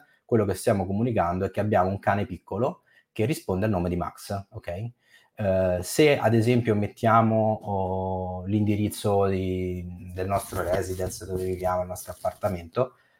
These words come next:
eh, stiamo appunto s-, dicendo dove stiamo vivendo. Oppure se mettiamo il logo della scuola dei nostri figli,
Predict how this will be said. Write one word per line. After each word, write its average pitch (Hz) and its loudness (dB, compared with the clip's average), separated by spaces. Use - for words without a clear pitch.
eh, 90 -2
stiamo 123 4
appunto 113 0
s-, - -4
dicendo 98 4
dove 90 2
stiamo 87 -2
vivendo. 92 2
Oppure 113 2
se 117 4
mettiamo 104 4
il 104 4
logo 104 6
della 101 4
scuola 101 0
dei 95 2
nostri 98 -4
figli, 131 -2